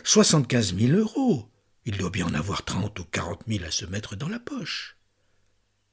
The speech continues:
Elle partit se doucher sans l'embrasser. Elle ne le touchait plus depuis bien longtemps, de toute façon. Une fois seul, Paul relut les résultats médicaux de Moussa. Les reins n'étaient pas compatibles avec son propre organisme, mais avec la cyclosporine,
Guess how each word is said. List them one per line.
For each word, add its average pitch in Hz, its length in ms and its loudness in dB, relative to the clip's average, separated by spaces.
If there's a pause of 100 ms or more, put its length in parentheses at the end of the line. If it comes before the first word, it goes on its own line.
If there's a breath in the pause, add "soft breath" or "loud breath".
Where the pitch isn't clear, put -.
(140)
Elle 101 140 -4
partit 139 340 -2
se - 140 2
doucher 117 360 0
sans 104 220 -4
l'embrasser. 92 760 -6 (300)
Elle 101 180 -2
ne 104 100 2
le 104 120 0
touchait 110 280 -2
plus 107 200 -8
depuis 101 240 -6
bien 101 220 -6
longtemps, 104 440 -8
de - 100 -18
toute - 200 -20
façon. - 320 -12 (600)
Une 95 120 -6
fois 110 180 -4
seul, 147 440 2
Paul 120 380 -2
relut 107 380 -2
les 110 120 -2
résultats 101 440 -6
médicaux 95 400 -10
de 90 80 -10
Moussa. 87 580 -10 (840)
Les 110 140 0
reins 117 140 2
n'étaient 113 200 2
pas 107 120 -6
compatibles 98 580 -6
avec 82 200 -12
son 85 140 -10
propre - 320 -12
organisme, 73 760 -10 (480)
mais 107 120 0
avec 104 320 0
la 98 100 -4
cyclosporine, 92 1120 -8